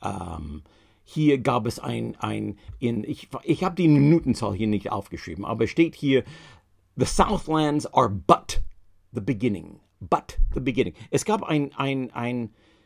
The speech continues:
eine Frage, ich glaub von Christine, glaub, Screen hat gefragt, in, in Facebook, glaube ich, ähm, was dieser Begriff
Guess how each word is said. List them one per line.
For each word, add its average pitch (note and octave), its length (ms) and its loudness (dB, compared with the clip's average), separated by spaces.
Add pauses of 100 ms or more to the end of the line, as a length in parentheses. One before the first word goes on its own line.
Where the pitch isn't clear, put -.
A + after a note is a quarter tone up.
(240)
eine A#2+ 420 -2
Frage, E3 500 -6
ich - 120 -10
glaub G#3+ 180 -4
von F3 160 -6
Christine, C#3+ 880 -8 (100)
glaub, - 140 -14 (140)
Screen - 360 -10
hat A2 120 -12
gefragt, - 340 -10
in, A2+ 140 -4
in A#2+ 160 -4
Facebook, - 600 -8
glaube D2+ 340 -14
ich, G2 160 -20 (380)
ähm, G#2+ 360 -2
was C3+ 340 -2
dieser F3 320 -6
Begriff D3+ 480 -4